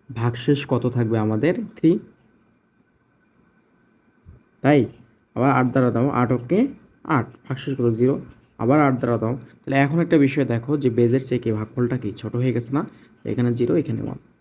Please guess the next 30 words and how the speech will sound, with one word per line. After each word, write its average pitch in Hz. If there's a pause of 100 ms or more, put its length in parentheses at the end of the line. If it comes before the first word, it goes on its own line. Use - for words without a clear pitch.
(420)
মানে 123
এখানে 143
জিরো 135
দিবা 147
না, 185
এখানে 156
যে 143
নাম্বারটা 117
থাকে 156
এটাকে 131
এদিকে 107
নিয়ে 92
আসবে। 92
তাহলে 131
এখানে 151
মানটা 127
কোথা 143
থেকে 135
কাউন্ট 113
হবে? 101
নিচ 120
থেকে 123
উপরে। 117 (480)
নিচেরটা 120
কি 135
আমাদের 113 (100)
এমএসবি, 113 (120)
উপরেরটা 113
কি? 104 (720)
এলএসবি। 135